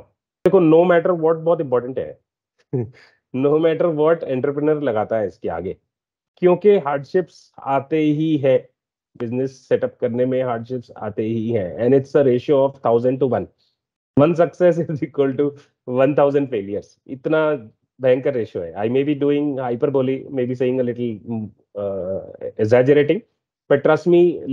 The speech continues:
lot more failures you will have to undertake than success in terms of entrepreneurship। So no matter what वाले जो लोग हैं, वही सक्सीड करते हैं इसमें। डिजायर सबको है, लेकिन क्यों नहीं मिलती सक्सेस अब? <laughs> क्योंकि no matter what वाला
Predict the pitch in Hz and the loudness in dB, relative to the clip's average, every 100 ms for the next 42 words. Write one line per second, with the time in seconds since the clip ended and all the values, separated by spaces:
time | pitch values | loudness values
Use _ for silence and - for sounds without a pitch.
0 | 135 143 151 165 175 156 135 127 117 123 | 0 2 2 2 0 0 -2 -2 -6 -8
1 | 110 98 98 90 87 98 87 _ - 104 | -8 -8 -10 -12 -12 -16 -18 _ -6 -6
2 | 98 - _ 65 - _ _ 110 110 104 | -6 -12 _ -18 -18 _ _ -6 -4 -4
3 | 113 101 82 - _ _ _ _ _ 147 | -4 -6 -10 -18 _ _ _ _ _ 4
4 | 143 165 175 175 165 160 160 151 156 160 | 6 6 4 2 0 -2 -2 -2 0 0
5 | 151 143 165 123 123 127 151 147 120 - | 0 2 0 2 0 2 -2 -2 -8 -8
6 | 127 - _ _ _ - - - - _ | -16 -16 _ _ _ -16 -16 -20 -20 _
7 | - 123 135 160 165 180 - 180 143 - | -8 0 4 4 4 0 4 4 4 2
8 | - _ _ _ - 123 139 151 160 170 | -10 _ _ _ -10 -8 -6 -4 0 0
9 | 160 147 175 170 - 165 165 _ _ _ | 0 -2 -2 -2 -2 -4 -6 _ _ _
10 | _ _ _ - - 123 107 - _ - | _ _ _ -6 0 -2 -2 -20 _ 0
11 | 147 147 147 156 156 151 156 147 135 139 | 2 2 4 4 4 0 -2 -4 -4 -4
12 | 143 | -4